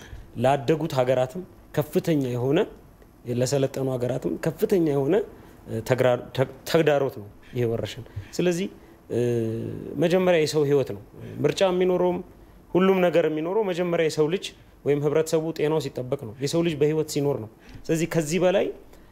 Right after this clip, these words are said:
ለአንድ፣ እ፣ ፖለቲከኛም ይሁን ወይም ዜጋ ከዚህ በላይ ሊያሳስበው የሚችል ጉዳይ አለ ብዬ አላስብም። እና ኦልሬዲ መንግስት በግልጽ በነበሩት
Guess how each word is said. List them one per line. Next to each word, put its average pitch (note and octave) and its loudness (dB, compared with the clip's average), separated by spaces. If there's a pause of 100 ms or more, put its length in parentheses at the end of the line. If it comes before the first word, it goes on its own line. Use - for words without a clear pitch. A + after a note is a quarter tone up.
(140)
ለአንድ፣ D#3 0
እ፣ A2+ -8 (120)
ፖለቲከኛም C#3+ 0
ይሁን B2 -4 (180)
ወይም A#2+ -6 (340)
ዜጋ C#3+ 2 (600)
ከዚህ C3 0
በላይ C3+ 4
ሊያሳስበው B2 -2
የሚችል A#2 -4 (440)
ጉዳይ A#2+ 2
አለ A2+ -2
ብዬ G#2+ -6
አላስብም። G#2 -8 (300)
እና A#2+ -4 (200)
ኦልሬዲ C3 0
መንግስት C#3 0
በግልጽ B2 -2 (560)
በነበሩት B2 0